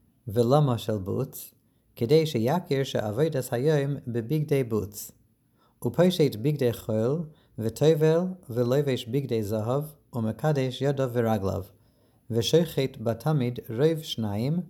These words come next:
ומניח אחר לגמור השחיטה. ומקבל הדם וזורקו על המזבח כמצוותו. ואחר כך נכנס להיכל,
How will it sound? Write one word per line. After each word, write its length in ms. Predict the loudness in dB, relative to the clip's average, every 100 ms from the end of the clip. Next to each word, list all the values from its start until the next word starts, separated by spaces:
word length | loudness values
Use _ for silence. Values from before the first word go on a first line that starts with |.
| -14 _ _ -2
ומניח 560 | 0 2 2 0 -4 -2
אחר 420 | -2 0 -2 0
לגמור 320 | 0 0 0
השחיטה. 560 | -2 -4 -4 -4 -4 -8 -12 _ _ _ _ _ _
ומקבל 580 | -2 -2 0 2 4 2
הדם 400 | 0 0 -2 -2 -4
וזורקו 480 | -2 0 0 0
על 180 | 0 0
המזבח 580 | 0 -2 -2 0 0 -2 -4
כמצוותו. 540 | -4 -2 -2 -2 -2 -6 -8 _ _ _ _ _
ואחר 380 | 2 2 2 0
כך 240 | 0 -2 0
נכנס 440 | 0 0 -2 -2
להיכל, 500 | 0 0 0 0